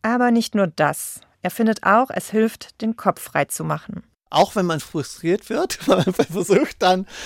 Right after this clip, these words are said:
Speaker 2: etwas, äh, zu kriegen und man kriegt's nicht hin, aber irgendwann kommt's, ja.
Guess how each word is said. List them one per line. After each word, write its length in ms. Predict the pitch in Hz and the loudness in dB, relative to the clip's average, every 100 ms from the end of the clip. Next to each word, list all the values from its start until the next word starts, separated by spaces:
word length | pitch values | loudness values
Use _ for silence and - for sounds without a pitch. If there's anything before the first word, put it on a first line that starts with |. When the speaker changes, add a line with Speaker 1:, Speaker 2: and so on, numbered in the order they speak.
| - - | -4 2
Speaker 2:
etwas, 400 | 175 190 190 190 | 4 4 2 4
äh, 320 | 180 165 220 175 | 2 4 -2 -4
zu 140 | 190 180 | -4 -2
kriegen 460 | - 202 208 262 | -2 -4 -4 -4
und 120 | 175 | -2
man 320 | 175 175 190 - | 0 0 -2 -2
kriegt's 340 | 214 - - | -2 -2 -10
nicht 220 | 147 135 | -10 -8
hin, 260 | - 370 403 | -8 -8 -6
aber 240 | - 156 | -4 -2
irgendwann 520 | 156 175 180 139 139 | 0 -2 -4 -6 -8
kommt's, 580 | - - 247 - - - | -8 -8 -8 -10 -12 -12
ja. 260 | 170 156 | -10 -8